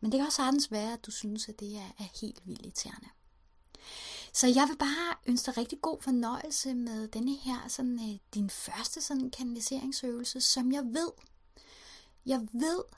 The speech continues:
at du godt kan. Jeg ved, at du vil være rigtig god til det.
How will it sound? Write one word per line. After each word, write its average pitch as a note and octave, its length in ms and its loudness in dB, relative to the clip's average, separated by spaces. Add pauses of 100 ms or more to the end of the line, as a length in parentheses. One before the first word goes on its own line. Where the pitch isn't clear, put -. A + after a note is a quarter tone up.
(140)
at C#4 100 -4 (100)
du C4+ 80 4
godt - 280 -6
kan. - 140 -4 (840)
Jeg B3 100 0
ved, D4+ 400 2
at B3 100 -8
du B3+ 80 -2
vil A#3+ 120 -2
være A#3 200 0
rigtig C4 260 -8
god - 220 -4
til - 180 -6
det. C4 120 -10